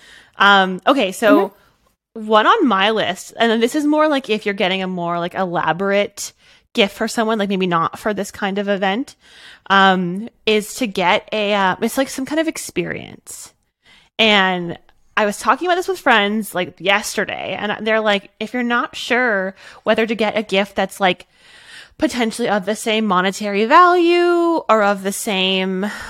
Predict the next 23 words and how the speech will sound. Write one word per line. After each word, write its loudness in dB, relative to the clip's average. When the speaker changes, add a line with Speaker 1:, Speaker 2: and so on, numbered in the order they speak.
Speaker 1:
um, 2
you 0
know, 2
like, 0
uh, -10
like, -8
you, -6
like, -4
like, 0
my 4
thing -2
about 0
gifts -6
is -6
I 0
want -4
them -4
to -6
feel -2
very, -2
like, 0
like, 0
thoughtful." -2